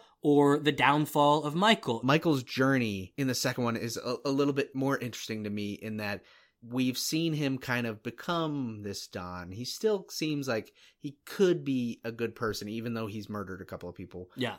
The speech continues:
Speaker 2: It was for the family, so we're on that side. Whereas the second one, it's not about the family anymore.
Speaker 1: Yeah.
Speaker 2: It's about power. At the same time, you have Vito really coming to realize that it's about family.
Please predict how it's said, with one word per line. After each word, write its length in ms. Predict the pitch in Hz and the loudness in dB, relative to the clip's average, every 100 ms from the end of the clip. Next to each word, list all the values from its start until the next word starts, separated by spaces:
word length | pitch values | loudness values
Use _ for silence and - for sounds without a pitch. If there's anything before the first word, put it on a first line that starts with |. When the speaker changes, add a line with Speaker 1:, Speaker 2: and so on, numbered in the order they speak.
| - | -4
Speaker 2:
It 20 | |
was 120 | 131 | 0
for 120 | 160 | 2
the 80 | 113 | 0
family, 400 | - 104 87 85 | -2 -4 -6 -10
so 160 | - 123 | -6 0
we're 160 | 123 | 2
on 160 | 127 127 | 2 0
that 220 | 117 110 | -2 -4
side. 520 | - 117 92 90 87 - - - | -2 0 0 -4 -10 -16 -20 0
Whereas 280 | 135 139 120 | 4 4 2
the 60 | |
second 420 | 113 - 190 185 151 | -2 0 0 0 0
one, 300 | 120 113 - _ _ | 0 -2 -8 _ _
it's 200 | 135 - | -8 -4
not 160 | 185 190 | -2 0
about 240 | 160 190 | 0 -2
the 60 | - | -2
family 360 | 156 190 214 | -2 0 2
anymore. 460 | 135 104 92 76 - _ _ _ | 0 -2 -6 -10 -16 _ _ _
Speaker 1:
Yeah. 240 | 120 110 98 | -12 -12 -6
Speaker 2:
It's 160 | 147 170 | 0 2
about 600 | 135 - 139 151 - - | 0 0 2 2 0 -4
power. 580 | - 190 185 92 71 - _ _ _ _ | 2 4 4 2 -4 -16 _ _ _ _
At 100 | 135 | -6
the 80 | 147 | -2
same 580 | - - 233 247 254 220 | -2 2 4 6 6 4
time, 720 | - 208 226 214 135 107 95 | 0 0 2 4 2 0 -4
you 80 | 139 | -2
have 200 | 139 123 | -2 -2
Vito 580 | 127 196 208 139 110 98 - _ _ _ 127 160 | -4 2 4 4 4 -2 -12 _ _ _ -10 -2
really 300 | 247 233 165 | 2 2 -2
coming 400 | - 185 190 156 | -4 -2 0 2
to 60 | |
realize 460 | 143 156 160 143 135 | 2 4 4 4 2
that 140 | 135 | 0
it's 140 | 127 131 | 0 -2
about 340 | 120 123 - | 0 0 -2
family. 720 | - - 156 151 113 87 80 | -6 -2 0 0 -2 -8 -12